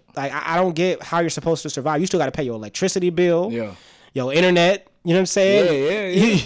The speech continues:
Speaker 2: yeah.
Speaker 1: <laughs> If you had to go to the grocery store, you, you know what I'm saying? You had to pay for your transportation.
Speaker 2: Mm-hmm.
Speaker 1: How is it that twelve hundred dollars was enough for people in New York and California
Speaker 2: Right,
Speaker 1: and Hawaii
Speaker 2: right, right.
Speaker 1: and these expensive ass states,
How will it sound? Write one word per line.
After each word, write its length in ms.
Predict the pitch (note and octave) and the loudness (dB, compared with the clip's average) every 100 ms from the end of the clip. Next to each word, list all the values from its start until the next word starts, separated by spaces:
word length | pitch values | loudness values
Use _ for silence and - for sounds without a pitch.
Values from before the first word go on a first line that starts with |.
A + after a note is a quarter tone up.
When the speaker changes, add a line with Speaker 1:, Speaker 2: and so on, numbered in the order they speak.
| - A#3+ | -2 -2
Speaker 2:
yeah. 80 | - | -2
Speaker 1:
<laughs> 60 | - - - - | -8 -18 -18 -4
If 100 | D3 | 2
you 80 | E3 | 4
had 80 | F3 | 2
to 40 | |
go 60 | D#3 | 0
to 60 | C#3 | -2
the 60 | |
grocery 380 | B2+ E3 G3+ A3 | 0 2 2 0
store, 200 | F#3+ G3+ | 2 2
you, 80 | G#3 | 2
you 60 | G3+ | 2
know 60 | |
what 60 | G#3+ | 0
I'm 60 | A3 | 0
saying? 260 | A3+ A3+ | 0 0
You 60 | G#3 | 0
had 60 | C#3+ | -2
to 100 | C#3 | -2
pay 160 | E3+ | -2
for 120 | D3 | -2
your 100 | C3 | -4
transportation. 800 | C3 D#3+ A#2 A2+ F#3 F#3+ - G3 G#3 | -2 -2 -4 -4 0 0 0 -2 -4
Speaker 2:
Mm-hmm. 420 | A#2 G#2+ A2+ B2+ B2+ - | -6 -6 -6 -6 -10 -14
Speaker 1:
How 500 | - G3 A#3 A3+ G3 | -6 0 4 4 4
is 220 | A3+ D#3+ | 4 4
it 140 | C#3+ | 0
that 200 | D3+ C3+ | 0 -4
twelve 300 | - F#3 F3+ D#3+ | -2 2 2 2
hundred 260 | E3+ C#3+ | -2 -2
dollars 440 | C#3 D#3 D3 C3 B2 | -2 0 0 -2 -6
was 140 | B2 | -6
enough 320 | B2 C#3 C#3 | -6 -4 -6
for 140 | - A#2+ | -8 -8
people 320 | - C#3 B2 | -6 -6 -8
in 120 | A2 B2+ | -6 -4
New 60 | |
York 340 | C3 C3+ B2 - | -2 -2 -4 -8
and 100 | A#2+ | -10
California 600 | D3 A#2+ - C3+ B2+ A2+ | -8 -10 -6 -4 -4 -4
Speaker 2:
Right, 180 | A#2 A#2 | -4 -4
Speaker 1:
and 60 | A#2+ | -4
Hawaii 300 | C3+ C3 A#2 | -4 -4 -4
Speaker 2:
right, 240 | A#2 A2 | -6 -6
right. 260 | A2+ A2+ G#2 | -8 -10 -6
Speaker 1:
and 140 | C#3 C3+ | -4 -2
these 200 | C3+ B2 | -2 -4
expensive 640 | A#2 - E3 D3+ D#3 B2 - | -10 -2 -2 0 -4 -8 -10
ass 280 | C#3 C3 A#2+ | -10 -8 -8
states, 520 | - D#3+ C#3 G#2 - | -6 -2 -2 -4 -14